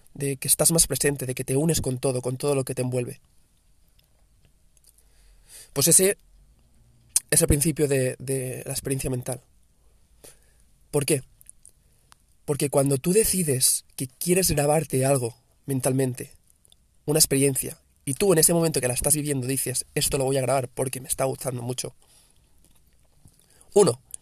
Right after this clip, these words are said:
empiezas a ser más consciente, como os he dicho, por lo tanto empiezas a estar más presente.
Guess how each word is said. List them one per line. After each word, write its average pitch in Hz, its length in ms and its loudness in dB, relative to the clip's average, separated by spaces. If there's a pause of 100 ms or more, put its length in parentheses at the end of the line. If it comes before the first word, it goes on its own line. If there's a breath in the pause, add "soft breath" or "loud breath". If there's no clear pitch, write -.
(160 loud breath)
empiezas 185 300 0
a 180 80 2
ser 185 140 2
más 185 160 -2
consciente, 147 480 0
como 123 140 -4
os 123 100 -4
he 123 40 -8
dicho, - 280 -6 (240 loud breath)
por 135 100 2
lo 127 60 4
tanto 147 240 4
empiezas 151 320 0
a 170 40 -2
estar 160 220 0
más 160 240 4
presente. 131 540 0